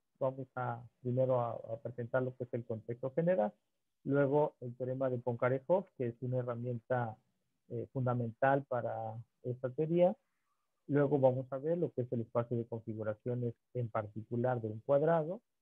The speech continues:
eh, luego los movimientos de un polígono, el espacio de configuraciones disconexo y el espacio, el espacio de configuraciones conexo. Y luego vamos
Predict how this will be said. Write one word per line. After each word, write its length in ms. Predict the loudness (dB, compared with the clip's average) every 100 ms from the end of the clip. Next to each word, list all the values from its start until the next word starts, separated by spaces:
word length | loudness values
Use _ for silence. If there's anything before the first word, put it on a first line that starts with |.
| _ _ _ _ _ -8
eh, 460 | -6 -6 -6 -10 -14 _ _ -8
luego 300 | -6 -4 -6
los 200 | -6 -6
movimientos 560 | -4 0 -2 0 -2
de 80 | -2
un 160 | -2 -2
polígono, 680 | -2 0 2 2 0 -4 -8 _ _ _ _ _ _
el 160 | -4 -2
espacio 400 | 2 0 2 -2
de 100 | -2
configuraciones 800 | -6 -6 -4 -4 -4 -6 -4 -6
disconexo 680 | -4 -2 4 2 4 0
y 100 | 2
el 80 | -2
espacio, 400 | -2 -6 -4 -6 -6 -12
el 100 | -12
espacio 380 | -4 -4 -2
de 80 | -4
configuraciones 760 | -6 -14 -10 -8 -8 -6 -8 -8 -4
conexo. 520 | 2 2 0 -6 -8 _ _ _ _ _ 0
Y 400 | 4 6 6 4
luego 680 | 4 0 2 0 0 0 2
vamos 420 | 2 2 0